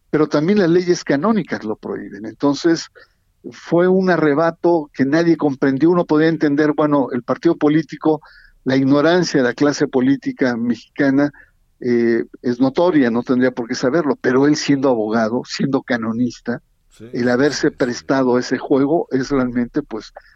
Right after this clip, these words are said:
Speaker 1: hasta la, hasta la fecha, pues, el, el misterio se lo llevó a la tumba. Así es que, pues, muere un personaje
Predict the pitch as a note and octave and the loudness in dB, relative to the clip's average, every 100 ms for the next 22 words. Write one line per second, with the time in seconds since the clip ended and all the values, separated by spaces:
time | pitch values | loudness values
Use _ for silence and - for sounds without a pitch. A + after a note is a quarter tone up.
0 | _ C3+ B2 A#2+ A#2+ A#2+ - A#2+ A2+ E3 | _ -8 -4 -4 -6 -8 -4 -4 -2 -4
1 | D3+ E3+ - A#2+ A2+ G#2+ F#2+ _ _ _ | -2 -6 -8 -6 -6 -6 -10 _ _ _
2 | _ A#2 B2 C3 - D3+ D3+ C#3+ C3 A#2+ | _ -8 -6 -6 -2 2 2 2 2 2
3 | A#2+ B2+ B2 - A#2 A2 A2 - D3+ - | 2 2 2 -2 -6 -6 -6 -2 -2 0
4 | D3 C3 - _ _ _ _ _ C3+ B2+ | 0 0 -4 _ _ _ _ _ -4 0
5 | C#3+ G3 G#3 F#3+ E3 - D3+ D#3+ F#3+ - | 2 2 2 2 -2 0 0 2 0 0
6 | G3 | 0